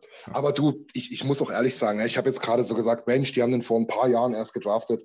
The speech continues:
Speaker 2: an Nummer drei oder irgendwas, ähm, und jetzt für, für, ja, für nicht allzu viel weggegeben und so weiter.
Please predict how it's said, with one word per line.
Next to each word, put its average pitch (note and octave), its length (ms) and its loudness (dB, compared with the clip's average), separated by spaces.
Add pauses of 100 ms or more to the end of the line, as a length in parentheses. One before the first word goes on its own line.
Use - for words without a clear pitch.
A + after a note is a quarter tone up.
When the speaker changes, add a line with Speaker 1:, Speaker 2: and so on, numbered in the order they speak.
(380)
Speaker 2:
an A2+ 120 -4
Nummer A2+ 200 2
drei A2+ 340 2
oder A2+ 160 2
irgendwas, A2 520 0 (300)
ähm, A2+ 280 2
und A2 160 -2
jetzt - 560 -4 (120)
für, A#2 360 0
für, - 500 -12
ja, G#2+ 180 -2
für A#2+ 200 -2
nicht B2 180 0
allzu C#3 240 0
viel A#2+ 260 -4
weggegeben A#2 480 0
und A2+ 140 -2
so A2+ 100 -2
weiter. A2 320 0